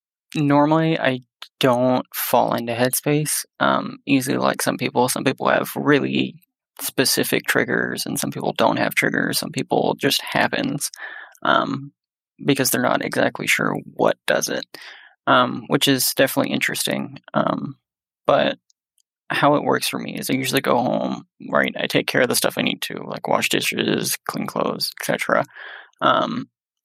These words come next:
because of where I live, I can't really wear my hood all the time. Um, it's more of, like, I have to be kind of alone, um, because of the situation, living situation, and all that stuff that's getting fixed. But, um,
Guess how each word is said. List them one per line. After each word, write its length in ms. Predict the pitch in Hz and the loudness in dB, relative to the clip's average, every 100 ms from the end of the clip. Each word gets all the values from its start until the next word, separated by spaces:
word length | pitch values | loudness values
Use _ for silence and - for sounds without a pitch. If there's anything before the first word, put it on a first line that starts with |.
| _ - - - | _ -20 -4 0
because 480 | 139 - 139 139 | 0 4 4 4
of 100 | 151 | 0
where 220 | 151 87 85 | 0 4 4
I 80 | |
live, 240 | 82 90 90 | 4 2 4
I 100 | - | 0
can't 320 | - - - | 0 -2 -2
really 280 | - 67 - | -2 0 0
wear 240 | - 73 | 2 0
my 180 | 55 - | 2 2
hood 300 | - 143 127 | 2 4 4
all 180 | 139 156 | 2 0
the 120 | 165 | 0
time. 360 | 190 208 254 254 _ - - - _ - | 0 4 4 0 _ -20 -20 -20 _ -4
Um, 260 | - - - | 0 2 2
it's 180 | - - | 0 0
more 320 | 151 135 139 | 2 2 2
of, 180 | 143 - | 0 -2
like, 360 | - - 170 - | 0 0 -2 -4
I 40 | - | -2
have 160 | - | -2
to 100 | - | -4
be 460 | - 143 - - - - _ _ _ | -2 0 2 2 0 -4 _ _ _
kind 200 | - - | -2 0
of 60 | 131 | 2
alone, 480 | 143 131 143 147 147 - - - _ _ _ - | 2 2 2 0 -4 -10 -20 -20 _ _ _ -2
um, 380 | - - - 139 - - | 0 0 -4 -8 -14 -6
because 280 | 139 135 - | -2 0 0
of 80 | - | 0
the 100 | 123 | 0
situation, 560 | - - - - - - | 0 -2 -2 -2 -2 -2
living 220 | - - | -2 -2
situation, 640 | - - - - - - 143 _ - | -4 -4 -2 -2 0 -2 -4 _ -2
and 100 | 147 | 2
all 100 | 139 | 2
that 120 | 143 | 2
stuff 340 | - 143 143 - | 0 -2 -2 -4
that's 160 | 156 - | -4 -2
getting 200 | - - | -2 -2
fixed. 440 | - - - - _ 156 | 0 0 -2 -8 _ 0
But, 240 | 147 - - _ _ - | 2 2 -4 _ _ -2
um, 400 | - - - | 0 0 -4